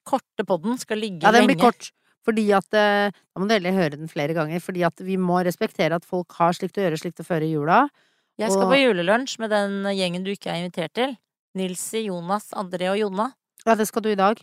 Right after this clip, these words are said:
Speaker 1: Mhm.
Speaker 2: Da håper jeg dere skal legge ut bilder og skrive at jeg ikke er invitert.
Speaker 1: Absolutt, det blir for dumt hvis ikke vi
Speaker 2: Men
Speaker 1: gjør.
Speaker 2: det er så nydelig. Jeg husker så godt. Jeg husker hvor jeg satt ved skrivebordet mitt. Jeg husker at det var, la-, te-, tenk så mye positivt vi har fått ut av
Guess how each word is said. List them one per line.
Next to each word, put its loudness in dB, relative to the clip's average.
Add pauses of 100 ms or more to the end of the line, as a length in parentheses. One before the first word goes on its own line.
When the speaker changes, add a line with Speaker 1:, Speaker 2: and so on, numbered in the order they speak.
(120)
Speaker 1:
Mhm. -4
Speaker 2:
Da 8
håper 4
jeg -2
dere 0
skal 0
legge -2
ut -10
bilder -4
og -2
skrive -6
at -8
jeg -4
ikke -10
er -10
invitert. 0 (180)
Speaker 1:
Absolutt, -8
det -2
blir -4
for -6
dumt -6
hvis -8
ikke -18
vi -4
Speaker 2:
Men 0
Speaker 1:
gjør. -6
Speaker 2:
det 4
er 4
så 0
nydelig. -2
Jeg -2
husker -8
så -4
godt. -6
Jeg -2
husker -2
hvor 0
jeg 4
satt -4 (100)
ved -10
skrivebordet -4
mitt. -6
Jeg -4
husker -8
at -6
det -8
var, 4 (680)
la-, -4 (120)
te-, -6 (100)
tenk -2
så -2
mye 2 (400)
positivt -4
vi 0
har 4
fått -8
ut -4
av 2